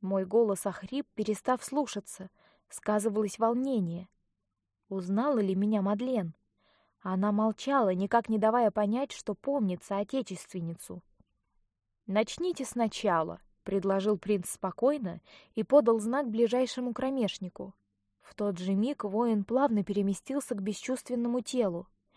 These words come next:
Я чуть расслабилась, когда поняла, что Виктремы хотят осмотреть и оказать помощь. Совет принца помог собраться с мыслями.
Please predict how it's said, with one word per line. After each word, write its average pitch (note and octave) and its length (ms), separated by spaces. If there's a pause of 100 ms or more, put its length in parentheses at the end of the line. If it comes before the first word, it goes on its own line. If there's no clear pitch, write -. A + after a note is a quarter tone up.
(400)
Я G3+ 360
чуть A3+ 260
расслабилась, A3+ 680
когда G3+ 320
поняла, G#3+ 380
что - 180
Виктремы A3 520
хотят G#3 380
осмотреть G#3 680
и G#3 60
оказать G3+ 460
помощь. - 500 (600)
Совет F#3+ 420
принца A#3+ 420
помог F#3+ 360
собраться G#3+ 480
с - 100
мыслями. F#3 580